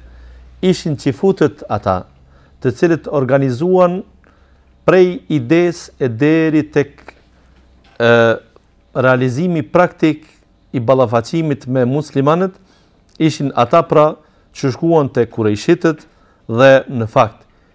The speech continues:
jo vetëm be-, fisi Beni Nadhir, i cili veç ishte dëbuar nga vendbanimi për shkak të tradhtisë që kishin bërë më herët, të cilët i kemi përmendur, por ishte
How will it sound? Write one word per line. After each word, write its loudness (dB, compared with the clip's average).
jo 2
vetëm -2
be-, 0
fisi -4
Beni 0
Nadhir, 0
i -4
cili 0
veç -2
ishte -2
dëbuar 2
nga 0
vendbanimi 0
për -6
shkak -2
të -4
tradhtisë 0
që -6
kishin -4
bërë 0
më -2
herët, 0
të -6
cilët -2
i -8
kemi -2
përmendur, 2
por 4
ishte 0